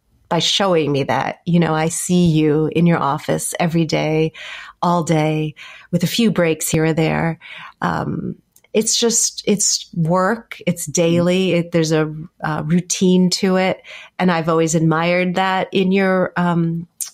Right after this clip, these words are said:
in your work. And I've internalized it, I suppose, because the real way to write is to sit down and write. <laughs> There's no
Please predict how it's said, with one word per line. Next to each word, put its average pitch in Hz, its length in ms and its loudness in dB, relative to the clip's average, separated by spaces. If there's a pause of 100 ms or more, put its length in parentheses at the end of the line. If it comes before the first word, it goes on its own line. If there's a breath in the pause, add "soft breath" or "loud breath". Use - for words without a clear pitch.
(220)
in 180 220 4
your 170 600 0 (560)
work. 185 560 -2
And 160 260 0
I've 151 460 -4 (380)
internalized 165 720 0
it, 151 100 -2
I 151 60 0
suppose, 160 680 -2 (600 loud breath)
because 170 720 0 (720 loud breath)
the 196 100 2
real 190 340 4
way 175 160 2
to 165 120 2
write 165 340 0
is - 160 -2
to 156 60 -6
sit 170 200 -2
down 143 200 -2
and 139 120 0
write. 156 380 -2
<laughs> - 40 -2
There's 320 260 2
no 392 180 4